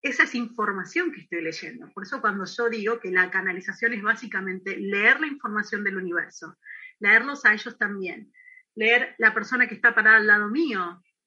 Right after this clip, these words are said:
y yo aún sin poder verlo de, en forma ma-, de materia, ¿no es cierto? En forma física, pero sí puedo hacerlo de forma etérica, sutil, empezar a leer igual, siento, eh,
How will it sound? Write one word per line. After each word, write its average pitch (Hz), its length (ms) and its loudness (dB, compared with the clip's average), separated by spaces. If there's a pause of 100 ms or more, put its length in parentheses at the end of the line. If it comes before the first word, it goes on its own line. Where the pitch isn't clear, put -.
(280)
y 220 100 -8
yo 254 240 -2
aún 233 260 -2
sin 233 300 -10
poder 208 240 4
verlo 247 280 4
de, 196 80 0
en 196 440 -10
forma 240 280 0
ma-, 196 540 2
de 185 140 -10
materia, 180 560 0
¿no 160 80 -14
es - 80 -18
cierto? 208 300 0
En 180 120 -4
forma 202 320 -6
física, - 760 -4 (260)
pero 185 160 -4
sí 240 180 -8
puedo 214 240 -2
hacerlo 196 640 2 (640)
de 196 80 -8
forma 208 300 -2
etérica, 185 680 -2
sutil, 233 760 -6 (320)
empezar 208 420 4
a 254 80 10
leer 226 240 4
igual, 220 400 4
siento, 262 720 -6
eh, 170 440 -4